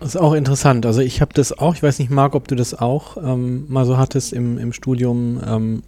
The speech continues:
äh, so dieser Tiefpunkt. Bei mir war das so im, ich würd mal sagen, so dritten, vierten Semester. Das war irgendwie so das, so der Mittelteil,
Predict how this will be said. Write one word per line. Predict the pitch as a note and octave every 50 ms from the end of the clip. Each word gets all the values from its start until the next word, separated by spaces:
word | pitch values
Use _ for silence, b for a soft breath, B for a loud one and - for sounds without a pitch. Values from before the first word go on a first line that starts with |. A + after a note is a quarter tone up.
| -
äh, | A#2+ A2+ - B2 B2 A#2+
so | B2 A#2+ B2 A#2
dieser | G#2+ G#2+ A2+ A2+ G#2+
Tiefpunkt. | - - - D#3+ D#3+ - - - C#3+ C3 B2+
Bei | - A#2 A2
mir | A#2 C#3 D3+
war | D3 B2+
das | B2 B2 -
so | - C3 -
im, | A2+ A2+ A2+ A2+ A2+ - B B B B B B B B B B B B B B B B B B B B B B B B B
ich | -
würd | - - -
mal | G#2+ G2
sagen, | - G#2 G#2 A#2+ A#2
so | G2 A2+ G#2+
dritten, | G2 G2+ A2 - - - G#2+ G#2
vierten | - - - A#2 A#2 A#2+ A2+ G#2+
Semester. | G#2 A2 G#2 G#2 A2 - - G#2
Das | G2 G2+ G2+ G#2+
war | A#2 A#2 -
irgendwie | B2+ B2+ B2+ B2 A#2
so | G#2 A#2+ A#2
das, | A2 A#2+ A2+ - B2+ A#2+ - - - - D3+ - C3+
so | A#2+ A2 A#2+
der | G#2+ A2+ A2
Mittelteil, | A2+ A#2+ D3+ - - D#3+ C#3+ - - - C#3+ C#3 C#3 C#3 C#3 C#3 C#3+ C#3+ C3+